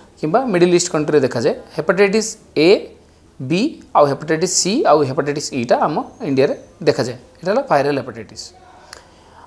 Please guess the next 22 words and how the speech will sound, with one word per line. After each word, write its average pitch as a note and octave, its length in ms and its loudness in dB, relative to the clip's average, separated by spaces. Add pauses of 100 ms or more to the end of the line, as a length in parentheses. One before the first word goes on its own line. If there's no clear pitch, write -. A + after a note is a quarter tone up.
(120)
ଅଦର C#4 240 4
କଜେସ୍ C4 380 -2
ହେପାଟାଇଟିସ୍ A#3 440 -4
ଭିତରେ A#3 200 -2
ଦେଖିବାକୁ A3 340 4
ଗଲେ E3 160 2 (180)
ଆମର G#3 200 0 (180)
ଅଟୋଇମ୍ୟୁନ୍ G3 380 4
ହେପାଟାଇଟିସ୍ E3 420 -4
ଅଛି, F3 120 -6
ଯେଉଁଥିରେ F3 260 -2
ବଡ଼ିର C#3+ 360 2
ଇମ୍ୟୁନିଟି E3+ 500 0 (140)
ଆମର, D#3+ 260 0 (500)
ଅ, D#3 60 0
ଲିଭର C#3+ 300 4
ସେଲ୍ E3+ 240 -2
ଗୁଡ଼ାକୁ D3+ 300 -2
ଡ୍ୟାମେଜ୍ C3 320 0
କରେ, B2 200 -4
ତାକୁ F3 260 -6
ଆମେ A3 160 -2